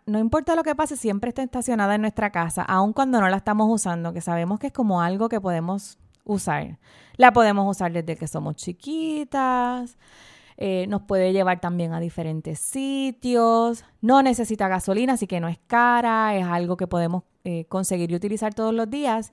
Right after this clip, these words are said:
Y una cosa que me gusta mucho de pensar en psicología como una bicicleta es esta noción de que sí la puedo usar porque necesito ir a casa de alguien o porque necesito transportarme,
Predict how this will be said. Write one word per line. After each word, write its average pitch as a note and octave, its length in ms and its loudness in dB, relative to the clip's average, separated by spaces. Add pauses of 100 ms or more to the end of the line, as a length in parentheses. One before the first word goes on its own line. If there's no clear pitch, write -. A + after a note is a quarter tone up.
(320)
Y A#3+ 180 0
una A3 260 4
cosa C#4 220 0
que C#4 80 -2
me C4 140 2
gusta C4+ 240 0
mucho C4 240 0
de A#3 100 0
pensar F#3+ 380 -2
en F3 100 -4
psicología A3+ 440 -2
como A#3 200 2
una A#3 140 0
bicicleta A3+ 800 -4 (1500)
es G#3+ 140 0
esta A#3 220 0
noción C#4+ 300 -2
de A3+ 120 2
que F#3 240 -6 (300)
sí D4 260 -2
la C#4+ 160 4
puedo G#3+ 240 4
usar C4 340 0 (140)
porque G3+ 320 -2
necesito G#3 580 -2
ir B3 240 0
a F3+ 280 2
casa D#3+ 280 -6
de F3 120 -2
alguien B3+ 840 0
o E3+ 260 -2
porque E3+ 240 -4
necesito E3+ 360 -6
transportarme, A#3 920 0